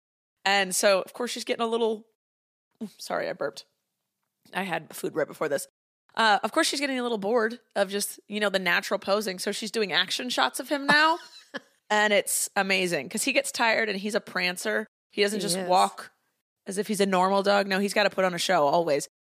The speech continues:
Speaker 1: So that's what he was doing for her.
Speaker 2: It was cute.
Speaker 1: It's very cute. Um, therapy hour.
Speaker 2: Therapy hour.
Speaker 1: What's, what's going on this week for you?
Speaker 2: Th-, hey, you know what? I took a couple days off this week.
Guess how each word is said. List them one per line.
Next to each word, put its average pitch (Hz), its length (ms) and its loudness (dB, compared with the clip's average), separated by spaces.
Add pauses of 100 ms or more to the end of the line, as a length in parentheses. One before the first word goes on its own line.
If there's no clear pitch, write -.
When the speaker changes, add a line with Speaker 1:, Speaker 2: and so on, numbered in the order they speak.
Speaker 1:
So - 200 -2
that's 190 160 0
what 190 100 -4
he 165 80 -2
was 165 100 -6
doing - 220 -6
for - 200 -2
her. 226 180 -4 (420)
Speaker 2:
It 214 40 -10
was 180 120 -10
cute. 156 320 -12
Speaker 1:
It's 220 200 -8
very 160 200 0
cute. - 380 -10 (560)
Um, 262 420 2 (1080)
therapy 311 480 2
hour. 175 280 0 (840)
Speaker 2:
Therapy 381 320 -2
hour. 175 340 -2 (160)
Speaker 1:
What's, - 380 -2
what's - 180 -8
going 285 220 0
on 269 160 0
this 277 180 -2
week 214 220 -6
for 214 100 -4
you? 190 160 0
Speaker 2:
Th-, 185 160 -10
hey, 254 320 -6
you 277 140 2
know 320 140 2
what? 349 200 0 (560)
I 277 160 -2
took - 380 -4 (160)
a 214 80 -2
couple 196 260 -6
days 226 300 0
off 320 260 4
this - 180 -8
week. 165 360 -8